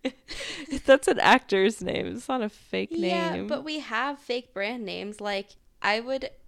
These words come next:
Speaker 2: I would say the Wall Street Journal is a n-, proper noun, but they call it the Wall Beat Journal. It's anything
Speaker 1: Is a person a brand now?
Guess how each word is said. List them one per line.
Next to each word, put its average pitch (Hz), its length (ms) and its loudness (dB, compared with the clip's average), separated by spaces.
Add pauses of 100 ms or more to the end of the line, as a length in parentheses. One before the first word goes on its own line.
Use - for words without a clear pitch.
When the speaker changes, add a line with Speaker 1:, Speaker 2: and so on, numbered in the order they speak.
Speaker 2:
I 220 100 0
would 247 160 -4
say 247 340 -2
the 214 180 -6
Wall 196 280 -4
Street - 400 -12
Journal 185 460 -8
is 185 220 -6
a 180 60 -2
n-, 165 220 -8
proper 180 400 -6
noun, 175 520 -6 (360)
but 180 100 -4
they 175 80 0
call 185 240 -2
it 160 100 -4
the 175 80 2
Wall 170 220 2
Beat 185 300 -10
Journal. 160 460 -10 (300)
It's - 260 -8
anything 233 300 -2
Speaker 1:
Is 285 60 0
a 247 80 4
person 269 480 2
a 247 80 0
brand 262 920 -6 (220)
now? 359 480 -2